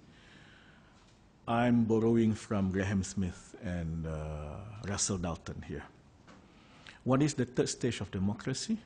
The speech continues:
When you no longer uh, look at democracy in the normative, uh, term that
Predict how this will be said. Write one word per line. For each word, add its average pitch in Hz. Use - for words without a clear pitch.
When 120
you 120
no 117
longer 117
uh, 82
look 120
at 95
democracy 104
in 98
the 95
normative, 117
uh, 120
term 165
that 95